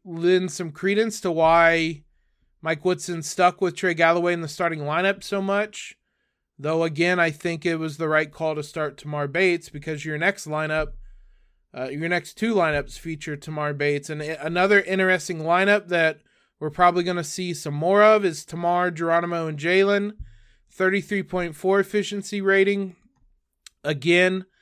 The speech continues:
a, a combination that has not played tough teams. I didn't mention it. Miller Kopp and Race Thompson are all over the most used combinations because they are one two in minutes played this season.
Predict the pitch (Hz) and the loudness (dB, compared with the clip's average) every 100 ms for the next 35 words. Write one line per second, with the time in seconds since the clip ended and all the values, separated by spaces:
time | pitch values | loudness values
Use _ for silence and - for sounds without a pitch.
0 | _ _ _ _ _ _ _ _ _ _ | _ _ _ _ _ _ _ _ _ _
1 | _ 160 175 170 180 147 185 196 190 185 | _ 2 2 2 -4 -2 2 4 4 2
2 | 185 202 190 180 170 165 151 147 _ - | 0 -2 -2 2 4 6 4 -2 _ -2
3 | 175 170 175 151 175 170 156 170 165 147 | 0 2 2 0 -2 -4 -2 0 0 -2
4 | - _ _ _ - 190 190 190 190 - | -14 _ _ _ -12 -4 -2 -2 -4 -8
5 | - - _ _ _ 156 214 294 233 202 | -16 -18 _ _ _ -2 0 2 2 4
6 | 220 214 240 240 240 _ _ _ _ - | 4 2 0 0 -2 _ _ _ _ -2
7 | 185 254 285 277 220 220 208 170 190 - | 4 6 4 4 4 4 2 2 2 2
8 | 175 175 - 190 165 - 180 190 196 165 | -2 0 -2 0 -2 0 6 6 6 4
9 | 170 160 147 143 139 156 160 165 165 160 | 0 0 0 0 0 -6 -2 -2 -2 -4
10 | - - _ _ _ _ 147 165 196 190 | -14 -20 _ _ _ _ -6 0 2 2
11 | - 190 175 165 175 180 202 196 160 170 | 2 2 2 -2 -2 -4 -4 -4 -8 -4
12 | 190 170 175 190 180 165 175 185 - 170 | -2 0 2 4 2 0 -2 -4 -4 -2
13 | 143 135 147 151 147 - 147 139 139 135 | -2 -2 -6 -6 -8 -6 -6 -4 -8 -8
14 | - 151 139 139 127 | -10 -10 -8 -10 -12